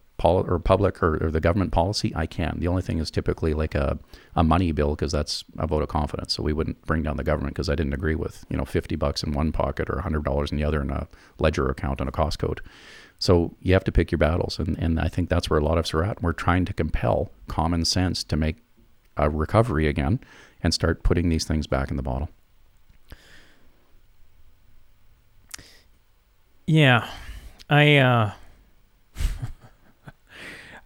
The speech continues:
Speaker 2: I think, you know, when you, you bring up the, if you knowingly put people in, in, in harm's way
Speaker 1: Yeah.
Speaker 2: after you've been taught, right? You, you talk about jail.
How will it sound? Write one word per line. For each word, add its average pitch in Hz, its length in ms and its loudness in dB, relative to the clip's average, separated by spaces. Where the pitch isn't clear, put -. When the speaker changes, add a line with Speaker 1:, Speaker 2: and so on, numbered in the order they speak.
Speaker 2:
I 160 100 6
think, 190 420 4
you 151 100 0
know, 170 120 6
when 165 180 4
you, 156 120 0
you 156 140 0
bring 160 280 2
up 160 200 2
the, 123 560 -4
if - 160 -2
you 151 80 8
knowingly 147 640 6
put - 300 -4
people 127 360 0
in, 117 280 -2
in, 113 420 -4
in 117 100 -2
harm's 123 320 2
way 110 400 0
Speaker 1:
Yeah. 120 100 0
Speaker 2:
after 127 260 -2
you've 120 240 -2
been 123 160 2
taught, 123 480 -4
right? 151 240 -2
You, 139 220 -2
you 147 80 -6
talk 123 220 2
about 117 140 -2
jail. 113 360 0